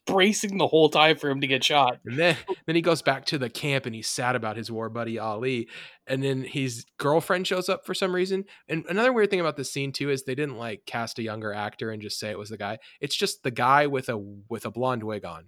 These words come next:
Speaker 2: like, an
Speaker 1: Yes,
Speaker 2: old
Speaker 1: it
Speaker 2: man
Speaker 1: is.
Speaker 2: with a blonde wig. And then his girlfriend is, like, an old woman. Like, it's an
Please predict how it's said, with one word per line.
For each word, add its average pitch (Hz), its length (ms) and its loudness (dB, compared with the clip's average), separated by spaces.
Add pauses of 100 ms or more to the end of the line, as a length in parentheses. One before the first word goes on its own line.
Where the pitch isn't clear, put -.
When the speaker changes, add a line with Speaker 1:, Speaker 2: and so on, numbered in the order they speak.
Speaker 2:
like, - 120 -10
an 202 60 4
Speaker 1:
Yes, 180 220 12
Speaker 2:
old 185 120 8
Speaker 1:
it 160 40 6
Speaker 2:
man 160 100 2
Speaker 1:
is. 160 60 2
Speaker 2:
with 156 80 0
a 139 60 2
blonde 139 200 4
wig. 135 140 2 (260)
And 143 120 2
then 165 200 6 (260)
his 151 220 4
girlfriend 151 580 4
is, 139 220 -8
like, 135 180 -2
an 123 140 -2 (120)
old 143 320 2
woman. 101 340 -6 (200)
Like, 139 300 -2
it's 151 160 -4
an 143 100 -6